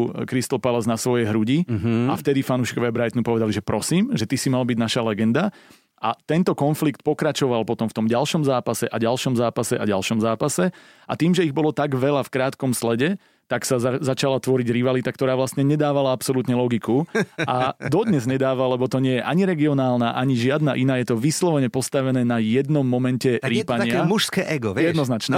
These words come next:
Speaker 2: No, <laughs> vidíš.
Speaker 1: Ale čo je pekné, že vlastne táto rivalita aj formovala tie kluby, teda hlavne Brighton v tomto prípade, lebo oni sa v tom čase volali Dolphins. Oni neboli Seagulls, oni mali normálne delfína v logu, tiež podobné farby, všetko, ale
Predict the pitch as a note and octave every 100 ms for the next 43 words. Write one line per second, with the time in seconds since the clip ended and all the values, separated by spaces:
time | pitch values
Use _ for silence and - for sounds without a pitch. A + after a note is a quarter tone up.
0 | F#3 F3 C#3 D#3+ - - D3+ F3+ G#3+ -
1 | G3 C#3+ C3 D#3 F#3+ B3 C3 B2+ C3+ D3+
2 | C3 C#3 D#3 D3+ C3 C#3 C#3 - D3 D3
3 | - - D3 D3 F3+ E3+ C#3+ G#2+ F#2+ F#2
4 | F#2+ - G#2 A#2 B2+ A2 A#2 B2 A2+ A2
5 | G#2+ A#2 A#2 A2 A2+ A2+ G#2+ B2+ C3 F3
6 | - - _ C3+ C3+ D3 D#3 D#3 D3 -
7 | D3 D3 - D3 C#3+ C#3 C3+ C3+ A#2+ F#2
8 | C#2+ - - A#2+ C3 C#3 A2 G2+ G2+ G2
9 | A#2 F#3 - - _ _ C3 C3 B2+ A#2+
10 | A#2 G#2 G2 G#2+ G#2 G#2+ F#2+ A2 F3 C3
11 | A#2 A2+ G2+ A#2+ A2+ G#2 F#2+ A#2 A2+ G#2
12 | - E3 - D#4+ - - _ _ - B2+
13 | C3 C3